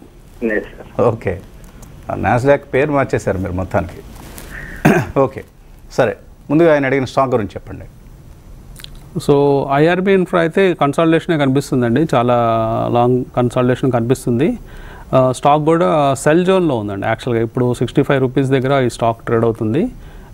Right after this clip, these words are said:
Speaker 3: ఆ, మీరు అన్నట్లు పీఈ ratios అవన్నీ కొంచెం ఎక్స్‌పెన్సివ్‌గానే కనిపిస్తున్నాయి. Maybe ఈ స్టాక్లో ఎక్కువ patience ఉండాలండి. అంటే,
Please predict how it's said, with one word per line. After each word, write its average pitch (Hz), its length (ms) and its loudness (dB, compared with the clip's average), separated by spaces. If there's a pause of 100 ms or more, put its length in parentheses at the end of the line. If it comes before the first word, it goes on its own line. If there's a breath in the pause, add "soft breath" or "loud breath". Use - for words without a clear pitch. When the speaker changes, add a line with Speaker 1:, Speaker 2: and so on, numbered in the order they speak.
Speaker 3:
ఆ, 117 200 2
మీరు 123 240 2
అన్నట్లు 147 320 0
పీఈ 143 260 2
ratios 147 480 0
అవన్నీ 127 360 0
కొంచెం 120 300 0
ఎక్స్‌పెన్సివ్‌గానే 147 640 0
కనిపిస్తున్నాయి. 123 680 -2 (560 loud breath)
Maybe 147 220 4
ఈ 175 560 4
స్టాక్లో 135 840 0
ఎక్కువ 123 240 2
patience 170 400 0
ఉండాలండి. 107 400 -4
అంటే, 131 360 0